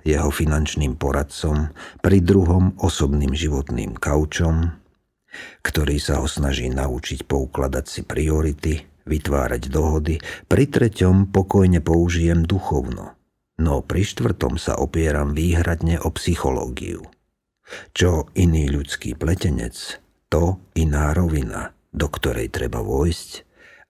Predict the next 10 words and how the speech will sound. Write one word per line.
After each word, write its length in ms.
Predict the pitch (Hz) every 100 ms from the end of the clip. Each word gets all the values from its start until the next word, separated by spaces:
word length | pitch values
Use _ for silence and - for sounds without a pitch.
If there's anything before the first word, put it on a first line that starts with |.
| -
a 160 | 73
začať 400 | 69 80 - 90
v 40 | 80
nej 180 | 82 80
dačo 320 | 78 76 82
pestovať. 880 | 76 73 - - 57 - - - _ _ _ _ _ _ _ _ _ - -
Tak 240 | - 92 101
aj 160 | 98
vám 320 | 92 92 76
radím, 480 | 65 58 - 58 55